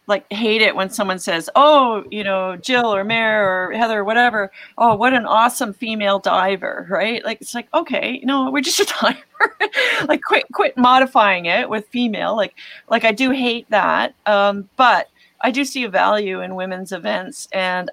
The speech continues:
I wish we did not have to have a Women Divers Hall of Fame, but I am so frickin' proud of that organization. <laughs>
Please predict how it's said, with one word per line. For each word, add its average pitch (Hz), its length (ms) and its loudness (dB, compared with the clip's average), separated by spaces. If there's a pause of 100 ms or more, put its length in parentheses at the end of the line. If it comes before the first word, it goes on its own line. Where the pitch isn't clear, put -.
I 320 300 4
wish 202 920 -2
we 220 180 -6
did 185 260 -8
not 190 300 2
have - 300 -4
to 185 100 -6
have 175 260 0
a 175 60 -6
Women 180 320 -6
Divers 170 400 0
Hall 190 260 0
of 190 80 -8
Fame, 247 600 -4 (340)
but 208 120 2
I 208 80 4
am 208 120 -2
so - 380 -6
frickin' 226 440 -8
proud - 360 0
of 175 40 -2
that 165 180 2
organization. 180 880 -4 (300)
<laughs> 302 100 2